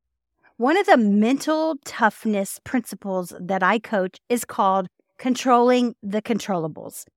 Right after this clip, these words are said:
This is a sports psychology term, n-, which means that you know exactly what you can control and exactly what you cannot control. And it helps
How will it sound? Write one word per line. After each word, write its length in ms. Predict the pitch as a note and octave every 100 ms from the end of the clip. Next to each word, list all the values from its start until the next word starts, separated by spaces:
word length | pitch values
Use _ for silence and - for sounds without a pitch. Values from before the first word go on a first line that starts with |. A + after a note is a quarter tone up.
| _ _
This 180 | D4 D4+
is 140 | F4
a 80 | F4+
sports 380 | - - A3+ -
psychology 640 | G#3+ - A3+ A3+ G#3 F#3+
term, 480 | F3 - F#3 E3+ E3+ - _ _ -
n-, 200 | F#3+ - _ _ _ -
which 320 | A#3 A#3 A3+
means 420 | C#4+ C#4 A3+ G#3+
that 220 | A3 G3
you 260 | G#3+ B3 C4
know 380 | A#3 A#3 A#3 G#3
exactly 680 | A3+ G3+ F#3 A3 B3+ F4
what 280 | F4 E4+ E4+
you 80 | E4+
can 520 | - - E4 D#4+ A#3+
control 720 | A3+ A3 F#3 G3+ F3 E3+ F3+ - _ _ _
and 460 | A#3+ C4 A#3+ A3 G#3+
exactly 500 | A3 F#3+ A3+ C#4 A3+
what 200 | G#3+ A3
you 100 | A#3+
cannot 540 | - - C4 C4 A3 -
control. 600 | - E3+ - D#3+ - - _ _ A3+
And 80 |
it 100 | A#3+
helps 400 | A3 B3+ G#4 -